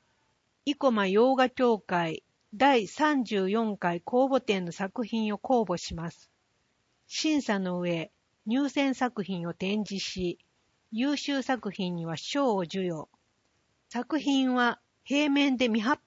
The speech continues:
表の洋画、油彩、水彩、パステル、アクリル画、版画はビー四以上で、額装して釣り紐をつけてください。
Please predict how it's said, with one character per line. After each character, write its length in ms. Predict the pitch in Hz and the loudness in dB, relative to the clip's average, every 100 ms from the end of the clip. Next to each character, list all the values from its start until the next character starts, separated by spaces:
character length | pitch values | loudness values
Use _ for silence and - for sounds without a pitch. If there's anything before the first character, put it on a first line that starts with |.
| 233 | 0
表 180 | 220 | 2
の 80 | 185 | 2
洋 280 | 170 175 190 | 0 2 2
画、 260 | 175 175 170 _ _ _ _ _ _ | 2 0 0 _ _ _ _ _ _
油 120 | 226 | -4
彩、 480 | - 277 262 240 - _ _ | -2 4 4 4 -2 _ _
水 420 | _ - 240 254 | _ -6 0 0
彩、 480 | 254 - 233 226 214 - _ _ _ | 0 0 2 2 0 -8 _ _ _
パ 160 | - 285 | 0 0
ス 160 | - - | 0 -2
テ 200 | 202 185 | 0 0
ル、 240 | 165 147 _ _ _ - | -2 -6 _ _ _ -8
ア 120 | 214 | -8
ク 200 | - 269 | -4 -2
リ 140 | 262 | 0
ル 160 | 247 240 | 0 0
画、 300 | 214 202 - _ _ _ _ | 2 2 0 _ _ _ _
版 340 | - 226 269 | -4 0 2
画 160 | 254 240 | 4 6
は 120 | 226 | 4
ビ 380 | 170 165 240 262 | 2 -2 0 2
ー 20 | |
四 260 | 262 254 233 | 2 0 -2
以 120 | 226 | -4
上 260 | 202 185 165 | -2 0 0
で、 260 | 147 143 - _ _ _ _ _ | -4 -10 -12 _ _ _ _ _
額 320 | 214 240 - | -2 -2 -4
装 280 | - 262 247 | -2 2 2
し 160 | 240 - | 0 -2
て 340 | - 214 202 _ _ _ - | 2 2 0 _ _ _ -16
釣 260 | - 247 | -6 0
り 60 | 277 | 0
紐 360 | 269 254 247 | 2 2 2
を 100 | 240 | 0
つ 180 | 233 - | -2 -8
け 140 | - 208 | -4 -4
て 120 | 165 | -4
く 140 | - | -6
だ 160 | 175 185 | -4 -6
さ 320 | - 196 175 | -6 -4 -4
い。 100 | - | -6